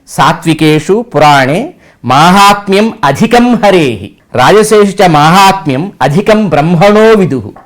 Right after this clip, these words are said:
రాయస పురాణములలో బ్రహ్మదేవుని యొక్క వైభవం చెప్పబడుతుంది. "తద్వదగ్నేశ్చ మాహాత్మ్యం తామసేషు శివశ్చ చ." అంటే, తామస పురాణములలో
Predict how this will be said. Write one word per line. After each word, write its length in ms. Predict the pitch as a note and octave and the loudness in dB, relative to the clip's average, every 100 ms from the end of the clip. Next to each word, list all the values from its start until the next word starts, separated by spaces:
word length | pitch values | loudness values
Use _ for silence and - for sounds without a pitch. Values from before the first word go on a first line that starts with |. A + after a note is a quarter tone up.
| _ B2+ | _ -4
రాయస 360 | C#3+ F#3+ G#3+ | 0 0 0
పురాణములలో 800 | A3+ F3+ F3 E3+ C#3+ A#2+ B2+ G3+ - | -2 2 2 0 -2 -2 -4 -8 -12
బ్రహ్మదేవుని 800 | A2+ C#3+ E3+ G3 A3+ A3 A3 G#3+ | -4 -2 0 2 2 4 4 4
యొక్క 220 | G#3 G#3 G#3 | 2 2 0
వైభవం 460 | F3 D#3+ D3+ F3+ G#3 | 2 2 0 -2 -4
చెప్పబడుతుంది. 640 | E3+ D#3+ B2 - - - - _ _ - | -4 -4 -6 -8 -16 -18 -20 _ _ -2
"తద్వదగ్నేశ్చ 1200 | F#3 F3 D3+ E3+ F3 G3+ G#3 G#3 - - E3+ F#3 - _ _ - | -2 -2 0 0 0 0 0 0 -4 -2 0 0 -6 _ _ -6
మాహాత్మ్యం 760 | B2+ D#3 G3 G#3 G#3 - G#3 A#3 | 0 2 2 2 0 -2 -2 -2
తామసేషు 800 | - D#3 F#3+ A3+ A#3 G#3 F3 | 0 0 2 2 2 0 0
శివశ్చ 480 | A3 D#3+ E3 - - | -2 -4 -6 -8 -14
చ." 140 | C3+ - - _ - | -14 -16 -20 _ -14
అంటే, 260 | E3 F3 G#3+ | -4 -4 -2
తామస 440 | - F3+ A#3 A#3+ | -2 0 2 0
పురాణములలో 880 | A#3+ G#3+ G#3 G3+ F3 B2+ B2 F#3+ | 0 2 2 2 0 -2 -4 -6